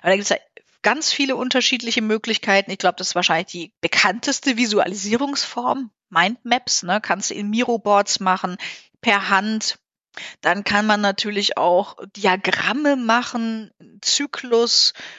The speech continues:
solche unterschiedlichen Schleifen, ne, so iterative Schleifen. Und das ist halt das Spannende. Man muss halt überlegen, was ist das für ein Inhalt und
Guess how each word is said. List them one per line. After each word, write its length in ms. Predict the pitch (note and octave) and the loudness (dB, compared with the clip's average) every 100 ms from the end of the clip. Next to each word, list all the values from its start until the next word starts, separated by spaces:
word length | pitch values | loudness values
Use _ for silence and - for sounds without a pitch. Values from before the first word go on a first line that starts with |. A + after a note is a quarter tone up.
| - | -20
solche 360 | - F#3+ F3+ - | -2 2 2 0
unterschiedlichen 720 | F#3+ G3+ G3+ - G3 F#3 F3+ | -6 -2 0 0 -4 -8 0
Schleifen, 1000 | - G3+ G3+ B3 C4+ A#3+ - A3+ G#3+ G3 | 0 4 4 4 2 -4 -8 -10 -10 -4
ne, 180 | G3 G#3+ | 0 0
so 100 | F#3+ | 0
iterative 840 | A#3 - C4 A#3 - - A3 G#3 | -4 -2 0 0 -2 -4 -4 0
Schleifen. 640 | G3+ - F3+ F#3+ G#3 G3+ - - - - | 0 2 2 2 0 -4 -12 -16 -20 -20
Und 140 | G3 | -6
das 100 | A3 | -4
ist 160 | B3+ - | -2 0
halt 160 | B3 B3+ | 0 0
das 100 | - | -2
Spannende. 460 | - F#4 G3+ F3+ | 0 -2 -2 -2
Man 160 | F3+ F#3 | -2 -2
muss 160 | A3+ | 0
halt 160 | B3 - | 0 -2
überlegen, 680 | G#3+ F#3+ E3+ F3 C4+ C4+ - _ _ | 2 2 2 -2 -4 -10 -14 _ _
was 360 | G2 - B3 - | _ -2 0 -2
ist 160 | - | 0
das 120 | C4+ | 0
für 120 | - B3 | 2 0
ein 100 | A3+ | -2
Inhalt 720 | A3 C4+ C#4+ D#4 E4+ G4+ - | -4 -2 0 4 4 2 -2
und 260 | A#3 G3+ | -6 -6